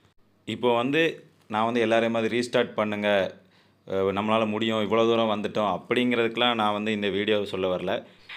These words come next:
இப்போ ஒரு எக்ஸாம்பிளுக்கு என்னோட லைஃப்ல நடந்ததே சொல்றேன். நான் வந்து ஃபஸ்ட்டு, ஃபஸ்ட்டு படிச்ச எக்ஸாம் டி என் பி சி குரூப் டூ ப்ரிலிம்ஸ். மே மாசம் ரெண்டாயிரத்தி இருபத்தி ரெண்டுல நடந்தது. நான் வந்து அடுத்த நாளே எனக்கு தெரியும், நான் ஆன்சர் கீ செக் பண்ணும்போதே நான் ப்ரிலிம்ஸ் பாஸ் பண்ணிடுவேன்னு தெரியும்.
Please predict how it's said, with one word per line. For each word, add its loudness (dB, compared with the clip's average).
இப்போ -6
ஒரு 0
எக்ஸாம்பிளுக்கு -2
என்னோட 0
லைஃப்ல 2
நடந்ததே -2
சொல்றேன். -8
நான் 0
வந்து -2
ஃபஸ்ட்டு, -4
ஃபஸ்ட்டு -6
படிச்ச -2
எக்ஸாம் -4
டி -6
என் -4
பி -4
சி -6
குரூப் -4
டூ -2
ப்ரிலிம்ஸ். -6
மே -6
மாசம் -2
ரெண்டாயிரத்தி 0
இருபத்தி -2
ரெண்டுல -4
நடந்தது. -8
நான் 0
வந்து 0
அடுத்த -4
நாளே 2
எனக்கு 0
தெரியும், -2
நான் -4
ஆன்சர் -4
கீ -6
செக் -6
பண்ணும்போதே -4
நான் -4
ப்ரிலிம்ஸ் -8
பாஸ் -4
பண்ணிடுவேன்னு -8
தெரியும். -10